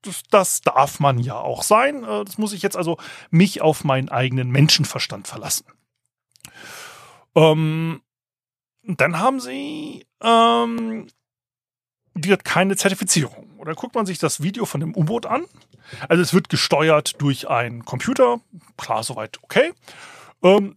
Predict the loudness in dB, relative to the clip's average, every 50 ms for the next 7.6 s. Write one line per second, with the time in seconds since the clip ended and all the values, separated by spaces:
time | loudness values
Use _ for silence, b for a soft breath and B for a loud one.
0 | _ _ 6 6 6 4 2 -4 -8 -2 0 2 4 4 2 2 0 0 2 0
1 | 0 0 0 0 0 -2 -6 -10 -8 -8 -8 -10 -10 -10 -14 -18 _ -8 -8 -8
2 | -8 -8 -8 -8 -8 -8 -8 -10 -10 -12 -14 -14 -14 -14 -14 -12 -12 -10 -10 -10
3 | -12 -2 0 0 0 2 0 -2 -2 -2 -6 -6 -8 -8 -6 -6 -6 -4 -6 -2
4 | 2 2 0 0 -2 -6 -8 -6 -6 -6 -4 -4 -4 -4 -6 -6 0 4 4 4
5 | 4 2 -2 -8 -2 0 2 2 2 2 2 0 -2 -2 -4 -4 -4 -4 -6 -8
6 | -10 -8 -8 -8 -8 -8 -12 -14 -12 -10 -4 -2 0 0 2 2 2 2 2 0
7 | -2 -4 -8 -10 -10 -12 -10 -8 -10 -10 -10 -12